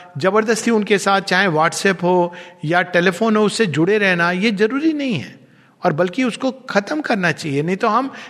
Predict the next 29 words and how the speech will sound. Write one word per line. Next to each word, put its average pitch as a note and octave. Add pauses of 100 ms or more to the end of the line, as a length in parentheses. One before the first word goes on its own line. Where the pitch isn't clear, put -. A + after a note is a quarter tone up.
(120)
दोनों G3+
के C#4+
बीच C#4
इतना A#3+
विभक्त C4
रहेंगे A#3+
कि C4+
खींच -
करके C4+
जरासंध G#3
वाली A3+
अवस्था G3
हो E3
जाएगी C3
हमारी, A#2+ (460)
कि G3+
बार D#3+
बार A3+
शिव G#3
जी A3
हमको A#3+
जोड़ F#3
दें C4+
और A3 (260)
भीमसेन G3+
हमको G#3
तोड़ F#3
दें। A#2+ (640)
तो A#3